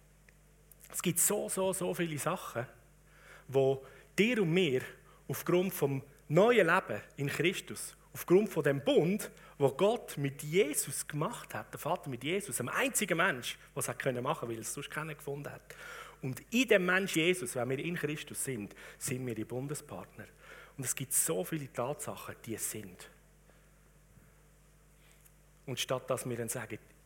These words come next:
«Vater im Himmel, bitte mach du ein Geschenk», gibt es so viele Sachen, wir sagen, «Danke, Jesus, du hast mir das alles geschenkt. Heiliger Geist, hilf mir, dass ich es ergreifen kann. Sch-, mach meine inneren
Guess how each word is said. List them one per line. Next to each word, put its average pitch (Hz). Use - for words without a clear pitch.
«Vater -
im 123
Himmel, 123
bitte 143
mach 139
du 135
ein 117
Geschenk», -
gibt -
es -
so 110
viele -
Sachen, 107
wir 95
sagen, -
«Danke, -
Jesus, 117
du 117
hast 117
mir 104
das 98
alles 101
geschenkt. -
Heiliger 170
Geist, -
hilf -
mir, 131
dass -
ich 113
es -
ergreifen -
kann. -
Sch-, -
mach 180
meine 190
inneren 180